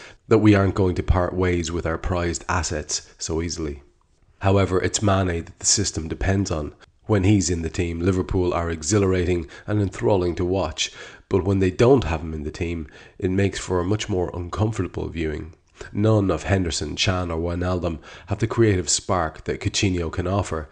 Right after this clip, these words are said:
but the team can move forward in his absence, something they failed to do last year without Mane. The twenty-five-year-old's goal ratio for a wide player is phenomenal, scoring twenty-six goals in the Premier League since twenty fifteen, with a minutes per goal ratio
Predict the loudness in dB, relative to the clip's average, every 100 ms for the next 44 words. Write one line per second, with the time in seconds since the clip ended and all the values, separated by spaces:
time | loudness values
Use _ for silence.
0 | -16 -20 -12 -4 -2 4 6 6 6 4
1 | 4 2 4 4 6 4 0 -2 2 2
2 | 2 -2 -4 -4 -6 -10 -4 -2 0 -4
3 | -4 -6 2 4 4 2 -4 -2 0 0
4 | -2 -4 -8 -12 _ -8 -6 -6 -6 -8
5 | -6 -8 -10 -16 _ _ _ _ _ _
6 | -4 2 2 4 4 2 4 2 2 2
7 | 2 2 2 2 0 -2 -2 -2 0 0
8 | -2 -2 -2 0 -2 -2 -4 -2 0 -2
9 | -6 -12 -16 -8 0 2 2 0 0 0
10 | -2 -4 0 2 4 2 0 -4 -2 0
11 | 0 0 0 0 -2 -6 -6 -4 -4 -4
12 | -6 -4 0 0 0 -4 -12 -20 0 2
13 | 6 6 6 6 2 -2 -2 2 2 2
14 | 4 2 2 0 -2